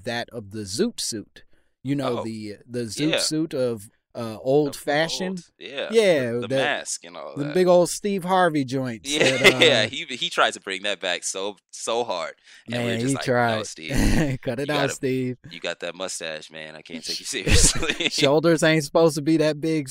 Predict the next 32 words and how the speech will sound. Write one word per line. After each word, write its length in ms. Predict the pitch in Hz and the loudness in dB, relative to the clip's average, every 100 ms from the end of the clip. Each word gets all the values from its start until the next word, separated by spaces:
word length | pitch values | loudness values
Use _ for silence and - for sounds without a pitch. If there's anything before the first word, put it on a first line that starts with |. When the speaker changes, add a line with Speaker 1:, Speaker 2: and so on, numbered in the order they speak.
| - | -6
Speaker 2:
No, 220 | 139 135 131 | -4 -2 -4
Speaker 1:
Steve. 140 | 123 | -4
You 100 | 135 | -4
Speaker 2:
no. 40 | 143 | -2
Speaker 1:
gotta, 300 | 139 139 139 | -2 -4 -6
you 160 | 139 156 | -6 -4
gotta 180 | 151 | -2
relax, 520 | 147 147 151 135 113 117 | -2 -2 -2 -4 -6 -8
man. 340 | 120 120 117 _ - | -8 -8 -12 _ -20
Speaker 2:
You 120 | 85 | -16
know, 240 | 87 85 78 _ _ _ _ _ | -10 -10 -10 _ _ _ _ _
Speaker 1:
So, 260 | - 151 147 113 - | 0 0 0 -2 -4
<laughs> 240 | - - - | -6 -12 -6
so 180 | - 160 | 0 4
the 180 | 147 143 | 4 2
zoot 360 | 117 196 254 | 2 0 0
suit 420 | - - 131 120 - | -2 -2 -2 -4 -8
apparently 920 | 120 - 180 185 139 120 117 117 117 _ _ _ | -10 -4 0 0 -2 -8 -8 -8 -10 _ _ _
was 300 | 117 143 131 | -2 0 0
similarly 720 | - - 240 269 202 151 131 | -2 0 0 2 2 0 -2
born 500 | 113 110 117 117 117 113 | -4 -6 -8 -8 -12 -12
from 320 | - 139 139 | -6 -6 -4
a 320 | 123 127 127 - | -6 -6 -6 -8
type 240 | - 160 156 | -6 -4 -4
of 140 | 120 | -4
limited 440 | 135 143 143 139 127 | -4 -2 -2 -4 -2
resources 720 | 165 151 117 107 110 101 - | -4 -2 -6 -10 -12 -12 -8
that 280 | 117 117 - | -6 -8 -8
in 160 | 131 | -6
the 160 | 131 120 | -6 -6
nineteen 480 | 120 151 - 175 - | -6 -6 -6 -8 -6
thirties, 540 | 127 120 113 110 - | -4 -4 -4 -10 -12